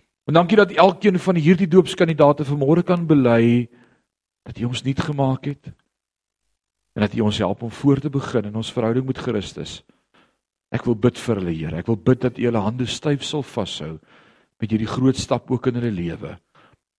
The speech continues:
Mag hulle U beleef, mag hulle U ervaar. Wees naby elkeen van hulle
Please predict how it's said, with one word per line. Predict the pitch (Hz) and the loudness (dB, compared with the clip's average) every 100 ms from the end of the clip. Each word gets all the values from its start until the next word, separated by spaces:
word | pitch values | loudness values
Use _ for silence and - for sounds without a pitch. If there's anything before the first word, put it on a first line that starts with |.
| - | -2
Mag | 110 104 | -2 0
hulle | 117 | -2
U | 104 | -2
beleef, | 101 101 101 120 127 127 - - - _ _ _ _ _ _ _ | -2 0 2 2 2 0 -10 -20 -20 _ _ _ _ _ _ _
mag | 101 - | -6 -4
hulle | 107 | -4
U | 98 98 95 | -4 -4 -6
ervaar. | - - - 156 151 151 151 147 135 _ _ _ _ _ _ _ - | -10 -12 -2 0 2 2 2 -2 -8 _ _ _ _ _ _ _ -14
Wees | 139 127 | -10 -8
naby | 131 135 143 147 - | -6 -2 4 4 4
elkeen | 147 160 - 180 | -2 -4 -4 -6
van | 156 156 90 | -6 -10 -10
hulle | - - | -16 -18